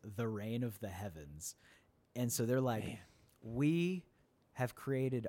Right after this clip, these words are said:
Speaker 1: our own country based on the Reign of the Heavens called the United States of America. And this is different from the corporation, the United States."
Speaker 2: A separate entity.
Speaker 1: Yeah, so they're
Speaker 2: Much
Speaker 1: like
Speaker 2: like District of Columbia.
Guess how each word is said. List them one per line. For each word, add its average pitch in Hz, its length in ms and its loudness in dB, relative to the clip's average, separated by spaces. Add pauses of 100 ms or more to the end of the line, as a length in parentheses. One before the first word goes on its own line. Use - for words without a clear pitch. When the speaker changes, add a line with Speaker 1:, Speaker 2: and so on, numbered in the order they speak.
Speaker 1:
our 117 220 2
own 131 220 2
country 98 680 -4 (920)
based 123 280 0
on 110 120 2
the 101 80 -2
Reign 98 280 -4
of 90 80 -12
the 92 100 -6
Heavens 90 460 -6 (220)
called 117 280 -2
the 107 80 -2
United 104 580 -4
States 101 360 -4
of 92 140 -8
America. 90 600 -8 (560)
And 107 140 -2
this 139 160 2
is 117 140 0
different 127 580 2 (260)
from 120 220 0
the 98 100 -6
corporation, 127 1000 0 (140)
the 110 140 -2
United 92 580 -4
States." - 600 -8 (380)
Speaker 2:
A 127 120 6
separate 135 360 4
entity. 120 460 4 (240)
Speaker 1:
Yeah, 131 220 -4
so 139 180 -2
they're 135 160 2
Speaker 2:
Much 170 120 8
Speaker 1:
like - 80 4 (160)
Speaker 2:
like 127 60 -4
District 143 380 6
of 127 140 2
Columbia. 117 580 4